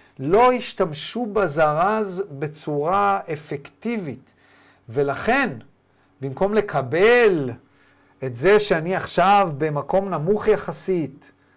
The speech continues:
מקום של נסיגה, אה, ולא צריך לדעת אפילו, אה, זאת אומרת, אני מקבל, מתי שאני בנסיגה, אני בנסיגה. <coughs> יש להם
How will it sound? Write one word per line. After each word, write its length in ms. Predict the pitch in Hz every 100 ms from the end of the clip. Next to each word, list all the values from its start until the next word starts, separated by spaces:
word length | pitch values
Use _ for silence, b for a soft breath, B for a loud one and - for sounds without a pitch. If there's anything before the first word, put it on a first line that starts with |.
| b b b -
מקום 240 | 127 175
של 140 | - 170
נסיגה, 800 | 156 151 156 131 165 214 226 151 - _ _ _ _ b b b b b b b b b b b -
אה, 60 | 131 143 147 147 147 147 147 147 151 151 151 156 160
ולא 180 | 185 302
צריך 220 | 302 285
לדעת 360 | 277 285 285 277
אפילו, 560 | - 269 233 214 180
אה, 180 | 165 165
זאת 120 | 156
אומרת, 400 | 190 208 233 226
אני 640 | 220 226 269 277 269 262 254
מקבל, 720 | 262 - 247 294 285 285 262 214
מתי 240 | 208 240
שאני 240 | 220 233
בנסיגה, 480 | 233 233 - 214 226
אני 100 | 220
בנסיגה. 520 | 220 214 214 220 247 247 b b b b b b b b - - -
<coughs> 20 | 226 - - 262 - 143 143 - - _ _ _ _ _ _ _ _ _ _ _ _ _ _ _ _ _ _ _ _ B B B B B B B B
יש 320 | 135 180 196 214
להם 340 | 196 190 185